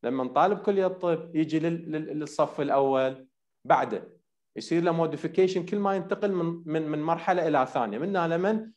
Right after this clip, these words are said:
ينضج ويتخرج طبيب ناضج. نفس الحالة عندنا بال-، بال-، بالابيديرمس، هاي الطبقات تبدي البيزل لاير، بعدين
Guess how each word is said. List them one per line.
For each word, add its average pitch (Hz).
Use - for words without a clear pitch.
ينضج 180
ويتخرج 156
طبيب 151
ناضج. 117
نفس 240
الحالة 147
عندنا 156
بال-، 214
بال-، 202
بالابيديرمس، 160
هاي 202
الطبقات 190
تبدي 165
البيزل 160
لاير، 165
بعدين 143